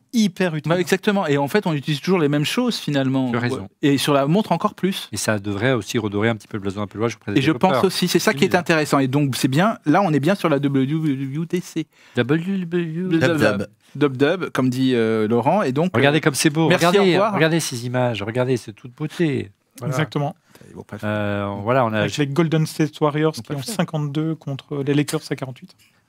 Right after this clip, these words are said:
Speaker 3: Voilà, et puis, euh, euh, ouais, ouais, non, c'est pas mal. Mais il y a vraiment de, de jolies choses à, à venir du côté de, de l'interface de, de, de web O S,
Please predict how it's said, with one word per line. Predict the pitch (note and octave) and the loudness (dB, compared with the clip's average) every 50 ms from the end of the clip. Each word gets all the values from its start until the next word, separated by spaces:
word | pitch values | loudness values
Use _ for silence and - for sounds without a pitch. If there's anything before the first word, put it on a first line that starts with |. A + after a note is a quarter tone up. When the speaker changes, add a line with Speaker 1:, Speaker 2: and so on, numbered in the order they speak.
| _ | _
Speaker 3:
Voilà, | - G#2 G#2 G2+ G2+ G2+ | -6 -6 -4 -4 -4 -6
et | G#2 | -8
puis, | - - - - A2+ A2 | -10 -12 -8 -4 0 0
euh, | G#2+ G#2+ G#2 G#2 G#2 G2+ G2+ - _ _ _ _ _ - - _ _ _ _ - | 2 2 0 0 -2 -4 -6 -8 _ _ _ _ _ -20 -20 _ _ _ _ -8
euh, | A2 G#2+ G#2 G2+ G2+ G2+ G2+ G2+ G2+ G2 G2 G2 G2 G2 | -6 -6 -4 -4 -4 -4 -4 -4 -4 -4 -4 -6 -4 -2
ouais, | G#2 C3+ F3 | 0 2 4
ouais, | G3 F#3 | 4 4
non, | C#3+ A2+ | 2 0
c'est | G#2+ - - | -2 -4 -4
pas | - C3 | -4 -2
mal. | A#2 G#2+ G2 F#2+ F#2+ | -2 -2 -4 -4 -4
Mais | G#2 A2 | -2 0
il | A2 | 0
y | G#2+ G#2+ | 0 0
a | G#2 | -2
vraiment | G#2 G2+ A2+ C3+ C3+ | -2 -4 -6 -6 -4
de, | B2+ B2+ A#2+ | -2 -2 -2
de | G#2+ A2 A#2 | -2 -2 -6
jolies | A2 B2 B2+ A#2+ | -6 -6 -4 -4
choses | - - C#3 A#2+ B2 | -2 0 0 2 2
à, | B2+ | 2
à | C3+ - - B2 A#2+ | 0 0 0 0 0
venir | A2 A#2+ A#2+ B2+ C3+ B2 | 0 -2 -4 -2 -4 -4
du | A#2 A2 | -4 -6
côté | - A#2+ A2+ - - A#2+ | -6 -6 -6 -4 -4 -4
de, | A2 A2+ A2 G#2+ G#2+ G2 | -2 -2 -2 -2 -2 -4
de | - G#2+ | -4 -6
l'interface | A2 G#2 - A2 G#2+ - A#2+ G#2 | -6 -4 -6 -4 -2 -2 -2 -2
de, | G#2 G#2+ G#2 G2+ G2 F#2 | -2 -2 -2 -2 -2 -6
de, | G#2 G2+ G2 G2 | -8 -10 -10 -10
de | F#2+ G#2+ | -12 -16
web | G2+ F#2+ G#2+ G#2+ G2 G#2+ | -12 -8 -6 -6 -4 -2
O | G#2+ A2 | -2 0
S, | A#2 C3 - - - | 0 -2 -4 -6 -12